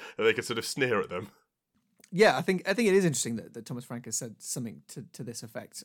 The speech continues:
Speaker 2: Um, obviously, you know, they are a Premier League side, and they look set to be a Premier League side for a while.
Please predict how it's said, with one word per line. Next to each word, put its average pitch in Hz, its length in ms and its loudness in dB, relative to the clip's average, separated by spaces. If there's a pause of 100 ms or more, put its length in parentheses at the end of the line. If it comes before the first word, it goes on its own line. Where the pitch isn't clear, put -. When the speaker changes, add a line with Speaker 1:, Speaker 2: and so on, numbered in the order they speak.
Speaker 2:
Um, 123 340 -8
obviously, 139 360 2
you 120 120 -2
know, 120 140 -2
they 117 140 -4
are 120 240 -6 (460)
a - 40 -8
Premier 131 260 -2
League 110 140 -6
side, 131 420 -4
and 120 160 -4
they 123 140 -4
look 117 160 -6
set - 280 -6
to 135 100 -8
be 123 120 -4
a 123 60 -2
Premier 127 220 -6
League 113 120 -6
side 120 220 -6
for - 120 -8
a 117 40 -2
while. 117 420 -10